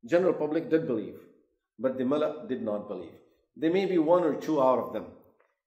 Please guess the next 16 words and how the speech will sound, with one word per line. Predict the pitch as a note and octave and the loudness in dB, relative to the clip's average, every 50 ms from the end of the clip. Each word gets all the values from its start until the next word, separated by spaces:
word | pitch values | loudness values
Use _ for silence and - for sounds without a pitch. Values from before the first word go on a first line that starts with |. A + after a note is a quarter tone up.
| _ _ | _ _
but | G#2 G2+ G#2 D3 D#3 E3 D#3+ - - - - - | -18 -8 -2 2 2 2 2 0 -4 -10 -12 -14
the | B2+ | -12
situation | - - - - C3 C#3 E3 F#3+ F3+ E3+ E3+ D#3 | -10 -10 -10 -6 -4 -2 -2 -2 -4 -4 -4 -4
with | D3 B2+ | -4 -4
Rasulullah | B2+ B2+ B2+ - D#3 D3 C3+ B2 B2+ C#3 B2+ | -4 -4 -4 -4 -4 -4 -4 -2 0 -2 -2
sallallahu | - - A#2+ A#2 A2 B2 B2 A#2 A2 | 0 -2 -2 -2 0 0 0 0 -2
alaihi | G#2+ - | -4 -4
wasallam | B2+ B2+ B2+ A#2+ | -4 -4 -4 -4
we | A2 G#2 | -4 -6
find | - - B2 B2 B2 A#2+ A2 G#2 - | -8 -6 -4 -2 -2 -2 -4 -6 -6
totally | - E3 F3+ E3+ - D3+ C#3 B2+ | -4 -4 -4 -4 -4 -4 -6 -4
different. | G#2 G#2 - - F2+ D#2+ - - - _ _ _ _ _ _ _ _ _ _ _ _ _ - | -6 -8 -10 -12 -14 -16 -16 -18 -20 _ _ _ _ _ _ _ _ _ _ _ _ _ -6
The | A#2+ B2 C3+ | -2 0 2
mala | C3 C3 C#3+ E3+ G#3 G3 - - - - - - | 2 4 4 4 4 4 4 0 -4 -10 -6 -2
from | D3 C#3+ C3+ - - | 0 0 0 0 -2
Quraysh, | C#3 C#3 D#3 F#3 - - - - | 0 2 4 4 2 0 -6 -10